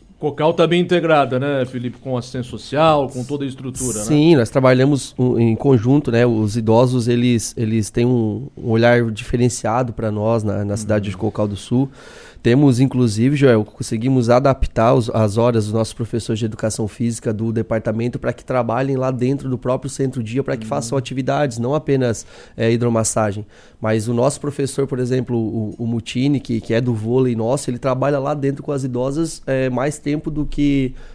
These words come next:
Speaker 2: do que trabalhava, é, normalmente, pra que consiga realizar algumas atividades integradas do esporte, né? Nosso pensamento sempre é saúde. No momento algum pensamos em, em rendimento, claro, é importante, né, que a gente leva a bandeira do município,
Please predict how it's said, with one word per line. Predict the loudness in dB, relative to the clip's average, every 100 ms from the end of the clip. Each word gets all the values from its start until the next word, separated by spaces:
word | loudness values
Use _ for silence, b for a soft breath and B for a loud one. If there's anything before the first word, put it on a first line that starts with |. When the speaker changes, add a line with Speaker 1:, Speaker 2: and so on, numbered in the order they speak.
| b
Speaker 2:
do | 4
que | 4
trabalhava, | 2 2 2 2 2 0 0 -2
é, | -4 -6 -4
normalmente, | -2 0 0 0 -2 -6
pra | -2 -2
que | 0 -4
consiga | -4 -6 -4 2
realizar | 2 4 4
algumas | 2 0
atividades | -2 -2 2 2 2
integradas | 0 0 2 0 0
do | -4
esporte, | -4 0 2 2 0
né? | -2 -2 B B B
Nosso | 2 4
pensamento | 2 4 4 2 0
sempre | 0 2 2 4 4
é | 6 6 4 2 -10 -10
saúde. | 0 4 4 2 -6 -18
No | -12 -8
momento | -4 0 0 0
algum | -2 -2
pensamos | -2 -4 -2 -2 0 -2
em, | -2 -2
em | 0
rendimento, | 0 -2 -2 -2 -2
claro, | 0 2 2
é |
importante, | 0 -2 0 0 -2 -4 -16 b b
né, | 0 2
que | 2
a |
gente | 0 2
leva | 2 4
a |
bandeira | 2 2 2 2
do | 2
município, | 2 0 -2 4 4 4 0